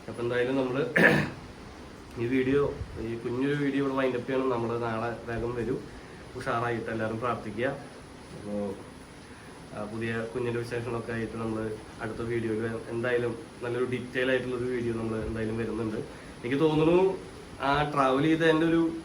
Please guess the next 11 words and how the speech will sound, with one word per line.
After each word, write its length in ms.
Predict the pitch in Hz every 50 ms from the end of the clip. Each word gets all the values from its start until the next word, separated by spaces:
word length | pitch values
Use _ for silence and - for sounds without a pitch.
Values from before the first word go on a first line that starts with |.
| - - - - -
വ-, 160 | 147 143 139
വരുന്ന 320 | 135 135 139 135 135 139 143
വഴിക്ക് 600 | 147 160 143 143 135 - - 160 170 175 165 - - - - -
മഴയൊക്കെ 360 | 143 143 139 139 139 139 139 147
അത്യാവശ്യം 420 | 143 - 147 143 139 143 151 151
കൊണ്ടു. 220 | 156 139 127 -
എന്നുവെച്ചാ, 880 | 117 - - - - - - - - - - 127 127 - 143 139 135 127 - - -
ആ, 520 | - - - 127 127 123 123 120 120 117 - -
പോകുന്ന 240 | 127 123 127 127 131
വഴിക്കാണെങ്കിലും 920 | 135 135 131 127 127 127 143 135 135 131 131 131 131 135 139 139 135 135
ഇടയിൽ 440 | 131 131 131 131 131 131 131 127